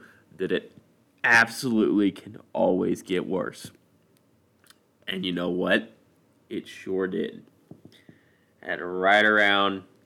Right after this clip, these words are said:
six A M on October ninth, eighteen seventy-one,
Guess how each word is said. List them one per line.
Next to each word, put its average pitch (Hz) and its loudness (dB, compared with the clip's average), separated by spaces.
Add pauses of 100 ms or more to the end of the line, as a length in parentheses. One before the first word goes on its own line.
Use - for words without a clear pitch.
six - -8
A 110 4
M 90 -4 (180)
on 90 -14
October 113 -2
ninth, 98 0
eighteen 101 -6
seventy-one, 98 -6